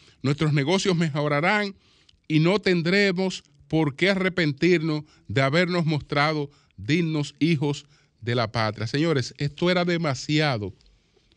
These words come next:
Esto era demasiado, eh, para, para una persona, porque Duarte tenía la particularidad de que la mayoría de sus hermanos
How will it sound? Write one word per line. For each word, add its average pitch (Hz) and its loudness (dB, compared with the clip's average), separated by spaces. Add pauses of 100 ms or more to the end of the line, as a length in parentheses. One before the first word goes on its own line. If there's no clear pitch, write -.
(400)
Esto 151 2
era 180 2
demasiado, 147 0 (600)
eh, 123 -2 (140)
para, 117 0 (600)
para 131 0
una 170 0
persona, 135 -4 (920)
porque 160 0 (440)
Duarte 156 0
tenía 151 -2
la 165 0
particularidad 135 -2 (440)
de 127 -4
que 135 -2
la 131 0
mayoría 135 0
de 165 -4
sus 147 -6
hermanos 147 -4